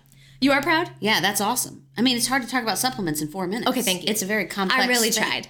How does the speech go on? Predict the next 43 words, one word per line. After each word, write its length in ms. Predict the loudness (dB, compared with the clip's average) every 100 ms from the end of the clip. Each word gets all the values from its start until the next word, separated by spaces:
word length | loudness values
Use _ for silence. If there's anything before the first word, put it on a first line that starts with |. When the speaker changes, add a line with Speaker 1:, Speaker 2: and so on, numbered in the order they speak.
| -2
Speaker 1:
I 60 |
really 200 | 2 2
tried. 280 | 2 -2 -6 -18 _ _ -10 -2
Speaker 2:
All 60 |
right, 240 | 0 0 -2
so 160 | 0
I 80 | 2
feel 160 | 2 0
good 160 | 0
about 200 | 0 0
that. 200 | 0 0
Is 100 | 0
it, 120 | -2 -4
is 80 |
it 60 | 0
my 100 | 2
turn? 300 | 2 0 -4 0
Speaker 1:
It's 180 | 2 4
your 140 | 2
turn. 360 | 4 4 2 0 -10 -20 -2
Speaker 2:
All 80 | 0
right, 100 | 2
so 160 | 0
we're 120 | 2
gonna 160 | 0 0
talk 200 | -2 -2
about, 300 | 0 -2 0
we've 160 | 0 0
got 180 | 0
two 160 | 0 0
more 140 | 0
questions 380 | 0 -2 -2 -2
on 80 | -4
the 80 | -2
table 520 | -2 -2 -4 -10 -10 2
Speaker 1:
Yes. 260 | 2 4 2
Speaker 2:
that 60 | 2
we'll 140 | 0
get 280 | 0 -2 0
to. 380 | 0 2 0 -2 -8 -4 0
Speaker 1:
I'm 120 | 2
not 200 | 2 2
gonna 200 | 2